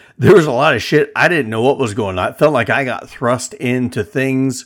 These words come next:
Princess Leia talking to Grand Moff Tarkin and Darth Vader,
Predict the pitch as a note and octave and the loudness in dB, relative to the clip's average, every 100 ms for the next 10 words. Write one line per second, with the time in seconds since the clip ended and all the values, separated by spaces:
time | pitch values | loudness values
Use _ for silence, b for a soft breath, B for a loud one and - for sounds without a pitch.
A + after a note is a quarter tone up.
0 | _ - D3+ C3 G2+ C3 C3 C3+ C3 C#3+ | _ 0 0 0 -4 -4 -4 -2 -4 -2
1 | B2 A#2+ G#2+ G2+ A#2+ B2 B2 A#2 A2 - | -2 -2 -8 -6 -6 -6 -6 -4 -6 -8
2 | - C#3+ C#3+ C#3+ C3+ B2 G2+ G2 A#2 G#2 | -4 -4 0 0 0 -2 -4 -4 -4 -6
3 | G#2+ B2+ C3+ C3 B2+ B2 | -4 0 0 0 -2 -2